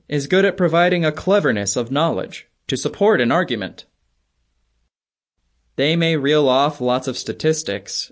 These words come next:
and apparent factual detail to impress upon their argument. The likelihood is that the victim will believe them, because how can statistics lie?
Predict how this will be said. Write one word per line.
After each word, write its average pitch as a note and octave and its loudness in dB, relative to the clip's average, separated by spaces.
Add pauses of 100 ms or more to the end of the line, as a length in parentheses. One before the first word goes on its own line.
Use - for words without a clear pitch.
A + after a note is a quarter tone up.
and A#2+ -2
apparent D#3 -2
factual C#3+ -2
detail A#2+ -2
to C3+ -2
impress C3+ -2
upon B2+ -2
their B2 0
argument. A2+ -4 (1800)
The G#2+ 0
likelihood G#2+ 0
is C3 -6
that D3+ 2
the C#3+ -4
victim F3+ 0
will G3+ 0
believe F#3+ 0
them, G2+ -4 (380)
because D3 0
how G#3+ 2
can B3 0
statistics A3 -2
lie? B2+ -2